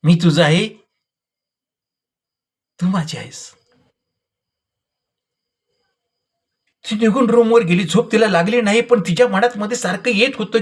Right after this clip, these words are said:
की हा मोहन नक्की कोण? दुसरं मन म्हणत होतं, "तू तरी फसवते का?" या विचारचक्रामध्ये ती होती. दुसऱ्या दिवशी पुन्हा तो घोडेवाला त्याच ठिकाणी आला. आल्यानंतर तो म्हटला, "घोड्यावर बसताय का?"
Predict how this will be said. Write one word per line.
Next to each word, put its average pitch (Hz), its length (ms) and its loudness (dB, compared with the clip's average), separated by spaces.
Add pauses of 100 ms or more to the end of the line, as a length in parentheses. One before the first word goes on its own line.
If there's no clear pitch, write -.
की 247 60 2
हा 196 140 0
मोहन 220 300 0
नक्की 254 280 -6
कोण? 175 380 0 (320)
दुसरं 214 260 4
मन 220 160 2
म्हणत 226 300 2
होतं, 233 180 -4
"तू 220 300 0
तरी 220 160 -4
फसवते 165 460 -2
का?" - 200 -4 (2500)
या 165 260 2
विचारचक्रामध्ये 151 1120 0
ती 151 80 -2
होती. 123 320 -8 (680)
दुसऱ्या 170 320 0
दिवशी 175 180 2
पुन्हा 180 420 2
तो 190 220 -2
घोडेवाला 156 500 2
त्याच 180 360 0
ठिकाणी 170 340 2
आला. 135 320 -2 (300)
आल्यानंतर 185 580 0
तो 214 40 -8
म्हटला, 180 260 2
"घोड्यावर 160 300 4
बसताय 143 420 -2
का?" - 140 -8